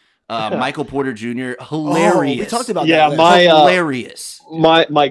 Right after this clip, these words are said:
Speaker 3: uh, one, one of my editors at Future Hoops, Zach Hood, has tweeted this out a few times. He's, uh, he's really, really, uh,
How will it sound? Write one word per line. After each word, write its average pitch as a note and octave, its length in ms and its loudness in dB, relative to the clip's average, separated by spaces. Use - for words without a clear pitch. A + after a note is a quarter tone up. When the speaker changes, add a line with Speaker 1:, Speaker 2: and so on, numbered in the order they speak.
Speaker 3:
uh, C3+ 260 -6
one, C3+ 280 -12
one D3+ 120 -10
of D#3 60 -10
my C#3+ 80 -8
editors C#3 320 -10
at A#2+ 60 -20
Future C3 260 -14
Hoops, C3 180 -14
Zach B2 260 -10
Hood, C3 260 -10
has A#2+ 180 -16
tweeted C3+ 220 -14
this A#2 120 -16
out B2 120 -6
a - 20 -14
few B2+ 120 -16
times. B2 280 -12
He's, D3 340 -6
uh, B2+ 240 -4
he's C#3+ 180 -10
really, D#3 280 -4
really, C3+ 440 -6
uh, B2 220 -4